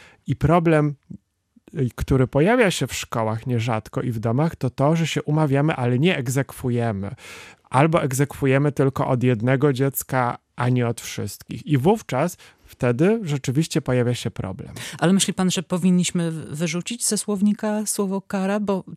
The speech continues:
Speaker 2: wyobrażam sobie sytuację dynamiczną w domu, to mama nie powie: „Słuchaj, bo zaraz wyciągnę konsekwencje”, tylko będziesz miał karę, tak? Albo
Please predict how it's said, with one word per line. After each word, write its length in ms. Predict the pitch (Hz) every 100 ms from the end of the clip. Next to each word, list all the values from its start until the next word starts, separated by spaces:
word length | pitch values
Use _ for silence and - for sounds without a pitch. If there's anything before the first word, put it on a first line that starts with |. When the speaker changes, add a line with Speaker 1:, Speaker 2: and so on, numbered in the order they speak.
| -
Speaker 2:
wyobrażam 460 | 175 180 190 190 180
sobie 180 | 190
sytuację 500 | 170 180 180 180 -
dynamiczną 560 | 160 170 175 175 - 165
w 60 | 156
domu, 360 | 165 170 170
to 260 | - 165 - -
mama 460 | 208 - 175 175
nie 120 | 185
powie: 280 | 180 175 160
„Słuchaj, 300 | - 202 190
bo 120 | 165
zaraz 260 | 170 175 160
wyciągnę 420 | 160 175 170 170
konsekwencje”, 800 | - 170 - - 151 143 - 196
tylko 200 | 202 214
będziesz 280 | 220 233 240
miał 160 | 285
karę, 440 | - 208 127 117 131
tak? 360 | - 180 214 - - - -
Albo 340 | - 165 180